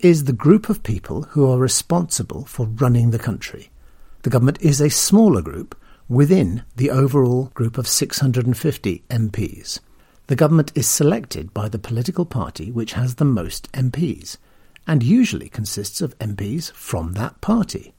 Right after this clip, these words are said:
Uh, there are exceptions. Most of the time, the leader of the party which has a majority of M Ps after an election, remember that's a majority in Parliament,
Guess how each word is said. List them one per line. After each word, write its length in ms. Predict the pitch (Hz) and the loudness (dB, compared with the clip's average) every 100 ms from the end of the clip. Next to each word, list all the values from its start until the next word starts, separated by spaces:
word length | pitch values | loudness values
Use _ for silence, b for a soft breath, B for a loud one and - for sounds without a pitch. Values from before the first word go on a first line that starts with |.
| _ _ - | _ _ -10
Uh, 140 | 170 | -8
there 180 | 156 170 | -2 2
are 160 | 151 113 | 2 0
exceptions. 600 | 78 - - - - - b b b b b b b b _ | -4 -12 -12 -16 -16 -20 b b b b b b b b _
Most 300 | 226 262 - | 6 6 6
of 80 | 110 | -4
the 60 | - | -8
time, 360 | - - 165 - _ | -12 -10 -12 -14 _
the 160 | 120 120 | -4 0
leader 380 | 127 139 170 196 | 2 4 2 2
of 160 | 202 | -2
the 80 | 185 | -4
party 420 | - 110 85 - | -4 -4 -6 -6
which 200 | 101 - | -8 -6
has 200 | - 123 | -4 0
a 60 | 131 | 0
majority 640 | 120 113 127 131 143 147 | 0 0 0 0 -2 -4
of 140 | 110 147 | -4 -2
M 200 | 127 127 | -2 0
Ps 360 | 123 110 113 - | 0 -2 -4 -6
after 320 | 131 117 - | -4 -4 -2
an 60 | 120 | 0
election, 500 | 113 117 - - 151 - _ _ - | 0 -4 -8 -12 -12 -18 _ _ 2
remember 400 | 139 139 151 135 | 4 8 6 4
that's 340 | 135 143 - | 0 -2 0
a 40 | 139 | 2
majority 540 | 131 127 131 120 131 | 2 2 0 0 -4
in 160 | 107 101 | -4 -8
Parliament, 600 | - 247 175 - - | -2 2 2 -2 -12